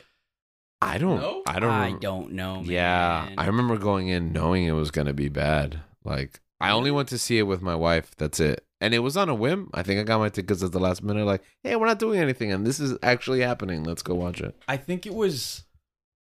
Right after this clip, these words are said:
Speaker 2: I don't think there was, I didn't have as much hype for it because, like, Civil War was, I think, coming out around the same time.
Speaker 3: Oh, was it?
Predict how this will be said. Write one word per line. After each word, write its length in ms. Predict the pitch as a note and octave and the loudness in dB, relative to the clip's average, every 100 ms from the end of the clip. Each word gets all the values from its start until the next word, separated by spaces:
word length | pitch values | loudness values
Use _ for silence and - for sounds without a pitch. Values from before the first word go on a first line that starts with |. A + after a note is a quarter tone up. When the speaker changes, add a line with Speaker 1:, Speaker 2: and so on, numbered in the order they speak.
| _ - | _ -10
Speaker 2:
I 100 | C3 | -8
don't 200 | D3+ D#3+ | -8 -8
think 160 | F#3+ | -10
there 120 | F#3 F3 | -8 -4
was, 380 | C#3 B2+ - _ | -4 -6 -12 _
I 160 | A2+ D#3+ | -4 -2
didn't 180 | F#3+ | -2
have 140 | F#3+ F#3+ | -4 -4
as 80 | F#3+ | -4
much 180 | G3 F#3 | -6 -4
hype 180 | F#3+ F#3+ | -4 -4
for 140 | G3 | -6
it 60 | D3+ | -6
because, 520 | C3 A#2+ G2+ - - - _ - | -6 -8 -8 -12 -16 -20 _ -10
like, 160 | G#2+ | -8
Civil 320 | - A#2+ B2 | -4 -2 0
War 220 | G2+ G#2+ C#3 | 0 0 -2
was, 200 | D3 A#2+ | -4 -8
I 60 | |
think, 180 | A2 A#2 | -8 -8
coming 220 | A#2 A2+ | -6 -6
out 120 | A2 | -4
around 120 | A2 G#2 | -4 -6
the 40 | |
same 200 | - G#2 | -8 -10
time. 380 | G2 G2+ B2 D3+ _ _ _ _ _ _ _ | -6 -4 -4 -6 _ _ _ _ _ _ _
Speaker 3:
Oh, 100 | C3+ | 0
was 220 | C3 C#3+ | 2 2
it? 240 | A3 G#4 | 2 0